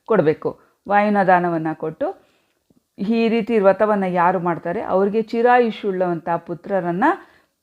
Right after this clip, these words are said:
ಕೊಡ್ತೀನಿ ಮತ್ತು ಕೊನೆಗೆ ಶಿವಲೋಕವನ್ನ ಕೂಡ ಕೊಡ್ತೀನಿ" ಅಂತ ಹೇಳಿ ರುದ್ರದೇವರು ಸನತ್ ಕುಮಾರರಿಗೆ ಹೇಳ್ತಾರೆ.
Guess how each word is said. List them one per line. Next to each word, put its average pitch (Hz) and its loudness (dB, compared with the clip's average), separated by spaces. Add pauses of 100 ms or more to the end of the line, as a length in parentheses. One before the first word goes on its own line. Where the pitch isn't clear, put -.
(220)
ಕೊಡ್ತೀನಿ 202 0
ಮತ್ತು 226 -2
ಕೊನೆಗೆ 247 2
ಶಿವಲೋಕವನ್ನ 214 0
ಕೂಡ 185 -6 (200)
ಕೊಡ್ತೀನಿ" 185 -2
ಅಂತ 165 -2
ಹೇಳಿ 180 -4 (440)
ರುದ್ರದೇವರು 185 -2 (440)
ಸನತ್ 196 -2
ಕುಮಾರರಿಗೆ 180 0
ಹೇಳ್ತಾರೆ. 170 -4